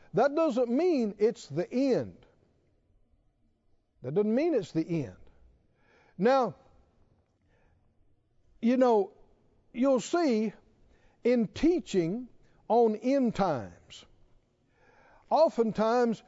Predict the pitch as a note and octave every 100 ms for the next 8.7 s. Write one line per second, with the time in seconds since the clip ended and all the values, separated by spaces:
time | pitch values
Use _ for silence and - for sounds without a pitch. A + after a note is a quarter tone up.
0 | _ - D4+ - C4 G#3+ C#4 F#3+ - F4
1 | F#4 - - _ _ _ _ _ _ -
2 | _ _ _ _ _ _ _ E3+ C#4 C4
3 | C#4+ E4+ - B3 G3 C4+ C#4 A#3 G#3 C#4
4 | C#4+ - C4 A#3 A#3+ A#3+ G#3+ E3+ - _
5 | _ D3 G3+ D#3+ B3+ D#3+ C3+ A#2 A2 _
6 | F#3 F#3 C#3+ A3+ C4+ F3+ A2+ G2+ - _
7 | _ _ _ _ - - C#4+ G3+ F3+ F#3+
8 | - - G3+ E3 A#2 - _